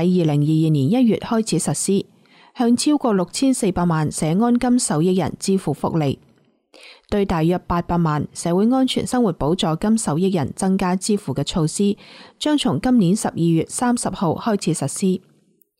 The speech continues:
其中一啲人係同時獲得社安金同社會安全生活補助金兩種。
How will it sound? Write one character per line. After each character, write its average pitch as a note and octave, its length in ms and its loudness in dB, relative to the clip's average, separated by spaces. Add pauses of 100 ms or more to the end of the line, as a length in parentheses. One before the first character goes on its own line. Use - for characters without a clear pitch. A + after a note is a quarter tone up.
(440)
其 G3+ 160 0
中 C4 160 2
一 C#4 60 4
啲 C4+ 240 4
人 D3 140 0
係 F3 200 0
同 D3+ 220 0
時 D#3 180 -2
獲 D3+ 140 0
得 B3 220 -2
社 - 160 -2
安 F#3 280 2
金 G#3 240 0 (300)
同 F3+ 160 0
社 F3 180 0
會 G#3 160 2
安 B3 160 2
全 B3 220 -2
生 A3+ 180 0
活 F#3 80 2
補 C#3+ 280 -2
助 D3 200 -2
金 F3+ 220 2
兩 C#3 240 0
種。 C#3+ 260 0